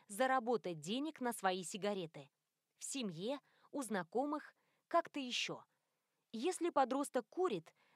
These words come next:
значит, он достаточно взрослый, значит, он должен на эту свою потребность, которую вы не поддерживаете, зарабатывать сам. Есть семьи концептуально некурящие,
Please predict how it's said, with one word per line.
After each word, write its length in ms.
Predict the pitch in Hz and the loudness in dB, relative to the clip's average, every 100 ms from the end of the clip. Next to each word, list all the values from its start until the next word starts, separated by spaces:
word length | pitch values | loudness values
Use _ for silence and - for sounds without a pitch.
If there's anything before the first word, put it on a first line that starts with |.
| - | -8
значит, 520 | 175 226 302 359 - | 0 0 2 -2 -4
он 200 | - 277 | 0 2
достаточно 640 | 233 233 - 196 196 - 233 | 4 2 2 0 0 -2 -2
взрослый, 600 | 233 320 285 175 147 - _ _ | 0 0 0 -4 -10 -12 _ _
значит, 540 | - 214 226 214 294 294 | -8 0 2 2 0 -2
он 180 | 254 185 | -2 2
должен 460 | 202 240 277 269 | 2 2 0 0
на 160 | 254 240 | 2 4
эту 220 | 202 180 | 2 -2
свою 360 | - 202 208 175 | -2 0 0 2
потребность, 680 | 175 233 320 233 165 - - _ | 0 0 -4 -4 -6 -10 -20 _
которую 500 | - 285 277 240 233 | 0 2 2 0 0
вы 120 | 208 233 | 0 0
не 120 | 233 | 0
поддерживаете, 920 | 254 247 196 175 165 165 160 - 135 _ _ - | -2 -2 -2 -4 -4 -8 -10 -12 -16 _ _ -8
зарабатывать 760 | 226 247 220 170 170 180 202 | 2 4 4 2 0 0 -4
сам. 320 | - 226 151 131 _ _ _ _ _ _ _ - | -4 -4 -4 -8 _ _ _ _ _ _ _ -8
Есть 400 | 196 339 - - | -2 -2 -2 -6
семьи 500 | - 277 330 320 339 | -2 0 0 0 0
концептуально 840 | 294 277 277 - 214 208 233 247 | 0 0 -4 -2 4 4 4 2
некурящие, 800 | 254 - 277 208 - - 151 | -2 -2 0 0 0 -4 -6